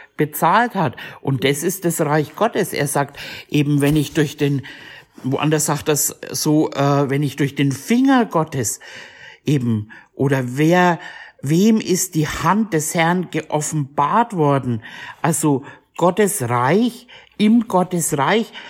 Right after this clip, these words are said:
da gibt's keine Schmerzen. Im Gottesreich, da gibt's kein Leid, keine Tränen eben, äh, sondern Gerechtigkeit, Friede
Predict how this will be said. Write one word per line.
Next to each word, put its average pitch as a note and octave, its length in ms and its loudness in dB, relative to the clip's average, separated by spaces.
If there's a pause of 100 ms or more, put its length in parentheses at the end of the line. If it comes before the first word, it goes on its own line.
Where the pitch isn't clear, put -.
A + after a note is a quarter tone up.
(140)
da C#3+ 120 -2
gibt's - 480 -4
keine G3 360 2
Schmerzen. B2 800 -4 (800)
Im E3 180 2
Gottesreich, F3+ 800 0 (380)
da E3+ 120 2
gibt's G#3 380 -4
kein F3 360 0
Leid, F3 520 0
keine E3 480 0
Tränen G3 680 2 (460)
eben, C#3+ 440 2 (480)
äh, D#3+ 300 4 (220)
sondern E3+ 540 2 (340)
Gerechtigkeit, G#3 1000 0
Friede F#3+ 640 2